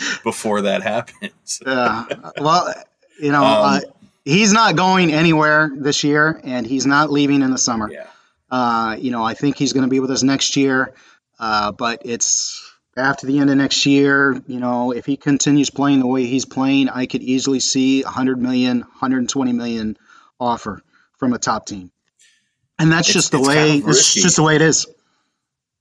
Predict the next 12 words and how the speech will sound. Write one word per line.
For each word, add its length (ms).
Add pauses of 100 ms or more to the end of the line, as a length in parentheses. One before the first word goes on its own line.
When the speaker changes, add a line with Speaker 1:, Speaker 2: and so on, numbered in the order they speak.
(600)
Speaker 1:
You 120
know, 100
it's, 200
it's 180
kind 240
of 80
risky. 640
Um, 480 (2250)
I 80
look 220
at, 100
like, 320